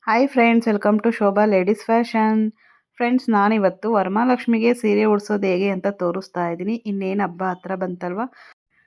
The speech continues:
ಬನ್ನಿ ಲಕ್ಷ್ಮಿಗೆ ಸೀರೆ ಹೇಗೆ ಉಡ್ಸೋದು ಅಂತ ತೋರಿಸ್ತೀನಿ.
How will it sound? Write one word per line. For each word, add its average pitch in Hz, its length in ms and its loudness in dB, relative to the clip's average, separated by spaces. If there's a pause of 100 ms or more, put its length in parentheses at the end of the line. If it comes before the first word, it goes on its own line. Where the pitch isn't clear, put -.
(160)
ಬನ್ನಿ 220 300 4
ಲಕ್ಷ್ಮಿಗೆ 226 520 2
ಸೀರೆ 220 360 4
ಹೇಗೆ 208 200 4
ಉಡ್ಸೋದು 196 520 0
ಅಂತ 180 320 -2
ತೋರಿಸ್ತೀನಿ. 175 760 -2